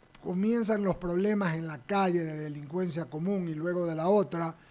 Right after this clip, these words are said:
cuando los chicos no estudian, cuando los chicos no hacen deporte, cuando los chicos no tienen futuro, camino ni trabajo. Entonces comienza por el tema de educación. ¿Qué planes tienes al respecto, Jan Topic?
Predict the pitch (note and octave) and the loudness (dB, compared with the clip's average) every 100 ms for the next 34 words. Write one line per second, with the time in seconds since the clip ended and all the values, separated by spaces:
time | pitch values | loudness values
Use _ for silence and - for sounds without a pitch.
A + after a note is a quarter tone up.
0 | - - F3+ F#3 F3+ E3+ D#3 A#3+ G#3+ G3+ | -20 -8 -2 0 2 2 0 -4 0 0
1 | E3 F#3 F#3 - - A3 F3+ F3+ E3 E3 | 0 0 -2 -2 2 6 6 4 2 -6
2 | D#3 D3+ C#3 G3 G3 E3 F3 F3 D#3+ D#3 | -6 -10 -8 -8 -6 -6 -6 -6 -6 -8
3 | B2 A3 F#3 F#3 E3+ - - _ F3 F3 | 6 8 8 4 -4 -6 -20 _ -6 -2
4 | E3 - - G#3+ G3+ F#3 F3+ E3+ G#3 G3+ | -2 -4 -6 -6 0 2 2 -2 -2 0
5 | G3 F3 - _ - F3 - C4 A#3+ G#3+ | -2 -6 -14 _ -4 -4 2 4 6 6
6 | G3 E3+ F#3+ A3+ G#3+ F#3 E3+ E3+ F3 G#3 | 4 -2 2 2 2 0 -4 -2 4 6
7 | E3+ G#2 A#2+ - - - - D#3 C#3+ F#3+ | 4 0 -12 -18 -20 -20 -14 -8 -2 0
8 | G3+ G3+ E3+ G3+ G#3 G#3 E3+ E3+ C#3 F#3 | 0 0 0 2 2 0 0 -4 -2 -2
9 | F#3 F3+ E3+ D#3+ D3 - F3+ D3 B2 - | 0 0 0 -2 -6 0 0 0 -4 -14
10 | - G3 F#3 G#3 G#3 - G3+ F#3+ F3 F3 | -2 0 4 4 4 4 4 6 6 6
11 | E3+ - G#3 D3+ D#3 D#3 C#3+ C#3+ B2 - | 2 4 2 2 0 0 -2 -6 -10 -14